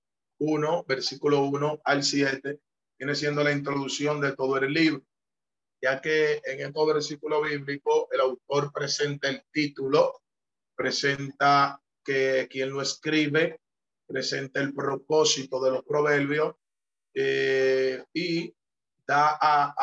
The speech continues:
a indicar que el libro de los proverbios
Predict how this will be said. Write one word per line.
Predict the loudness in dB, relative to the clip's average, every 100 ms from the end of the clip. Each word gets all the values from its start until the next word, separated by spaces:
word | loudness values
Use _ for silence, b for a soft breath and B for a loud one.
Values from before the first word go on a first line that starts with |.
| 2 2
a | 0 -2
indicar | -8 -10 -2 2 2 2 -2
que | -2
el | -2
libro | -2 0 2
de | 2
los | 0
proverbios | 0 2 0 0 -4